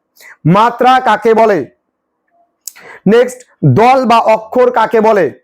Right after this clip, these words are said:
দল বা অক্ষর কাকে বলে। নেক্সট, পর্ব কাকে বলে। পরবর্তী প্রশ্ন, মুক্তক ছন্দ কাকে বলে, মুক্তক ছন্দ কাকে বলে। নেক্সট প্রশ্ন, শ্লেষ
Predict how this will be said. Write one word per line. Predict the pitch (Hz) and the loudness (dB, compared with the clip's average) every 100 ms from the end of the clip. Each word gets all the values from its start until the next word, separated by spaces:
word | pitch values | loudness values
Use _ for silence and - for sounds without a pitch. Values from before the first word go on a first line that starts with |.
| _ _ _ 131 | _ _ _ -4
দল | 113 214 247 254 226 | 0 2 2 0 0
বা | 214 | 0
অক্ষর | 214 208 208 - 240 240 | 0 0 -2 -2 0 0
কাকে | 214 202 226 | -2 0 0
বলে। | 226 208 131 - _ _ - - - | 0 0 -4 -10 _ _ -20 -20 -4
নেক্সট, | 214 262 - - | 0 0 -2 -2
পর্ব | 226 240 262 | 0 2 0
কাকে | 254 226 226 | 0 -2 0
বলে। | 220 220 170 117 _ _ _ _ _ _ - | 0 0 -2 -6 _ _ _ _ _ _ -2
পরবর্তী | 226 254 254 247 | 0 2 0 0
প্রশ্ন, | 247 247 254 254 262 - _ _ _ _ - | 0 0 0 0 -2 -8 _ _ _ _ 0
মুক্তক | 226 262 - 277 277 - | 0 -2 -2 -2 -2 -4
ছন্দ | 240 240 247 254 | -2 0 2 2
কাকে | 208 208 233 | 0 -2 0
বলে, | 226 226 156 - _ _ _ - - - | 0 0 -2 -6 _ _ _ -20 -8 -2
মুক্তক | 185 262 - 277 269 269 | 0 0 -2 0 0 -2
ছন্দ | - 226 233 240 254 | -4 -2 0 0 0
কাকে | 240 214 226 | 0 0 0
বলে। | 240 220 147 - _ _ _ _ _ _ _ | 0 0 -4 -10 _ _ _ _ _ _ _
নেক্সট | 202 254 254 | 0 0 -2
প্রশ্ন, | 240 208 214 254 294 - _ _ - | -4 -2 0 -2 -2 -10 _ _ -10
শ্লেষ | - 240 269 269 | -2 2 2 -2